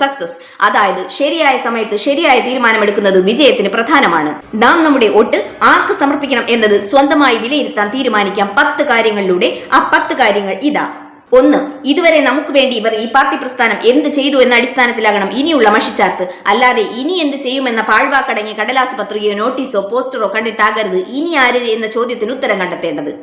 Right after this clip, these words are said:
രണ്ട്, അഴിമതിയുടെ പിൻവാതിലിൽ സ്വയം സമ്പാദിച്ചും സ്വന്തക്കാർക്ക് സദ്യ വിളമ്പിയും വിമാനങ്ങളിൽ സുഖലോലുപരായി പറന്നു നടക്കുന്നവരെ അധികാരത്തിലിരുത്തണോ അതോ അടിവേര്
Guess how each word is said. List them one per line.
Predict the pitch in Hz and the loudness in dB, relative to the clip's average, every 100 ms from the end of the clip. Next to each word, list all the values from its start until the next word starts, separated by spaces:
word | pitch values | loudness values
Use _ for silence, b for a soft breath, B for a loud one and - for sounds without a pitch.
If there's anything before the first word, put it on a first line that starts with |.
| - - _ b b b - | -20 -20 _ b b b 0
രണ്ട്, | 254 294 208 - - | 2 4 2 -2 -4
അഴിമതിയുടെ | 208 277 359 339 285 254 | 0 2 2 0 2 2
പിൻവാതിലിൽ | 254 294 294 247 220 226 | 2 2 2 2 0 -2
സ്വയം | 311 330 294 | 0 0 0
സമ്പാദിച്ചും | 285 247 240 226 233 | -2 0 -2 -2 -2
സ്വന്തക്കാർക്ക് | 226 311 311 285 262 | 0 2 2 2 0
സദ്യ | 269 254 262 | 0 -2 0
വിളമ്പിയും | 254 254 226 214 | -2 -2 -2 -2
വിമാനങ്ങളിൽ | 226 294 294 262 233 | 0 2 4 2 0
സുഖലോലുപരായി | 226 269 320 277 233 240 226 220 | 0 0 4 6 4 4 2 2
പറന്നു | 233 262 | 0 2
നടക്കുന്നവരെ | 233 226 208 202 196 | 0 0 0 2 2
അധികാരത്തിലിരുത്തണോ | 214 339 311 277 269 220 214 214 | 2 2 4 4 2 -2 -2 -2
അതോ | 202 202 214 | -2 0 0
അടിവേര് | 196 240 349 330 269 | 2 0 -2 -2 -4